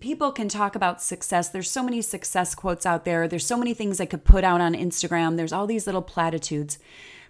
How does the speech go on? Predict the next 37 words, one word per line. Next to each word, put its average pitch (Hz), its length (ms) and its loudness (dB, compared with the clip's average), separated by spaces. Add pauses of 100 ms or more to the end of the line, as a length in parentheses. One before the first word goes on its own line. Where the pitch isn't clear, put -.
But 220 140 0
this 269 200 2
is 302 160 2
actually 202 500 2
deep 185 480 -2
work 156 360 0
that 156 180 -2
I'm 151 140 2
inviting 147 420 0
you 143 140 0
into. - 420 -6 (1400)
What 220 300 10
is 254 160 4
success? - 840 -6 (260)
And 233 160 6
you 285 160 8
can 330 200 4
take 269 420 -4
each 294 400 -2
part - 560 -2
of 185 460 -2
your 180 360 2
life 175 540 -2 (640)
and 190 220 0 (260)
think 254 260 2
about 170 320 4
what 190 220 0
that 185 180 2
would 170 160 -2
mean, 175 300 0
what - 180 -2
success - 540 0
would 156 160 -2
mean 160 200 2
in 151 120 0
that 147 180 -2
area. 151 460 -4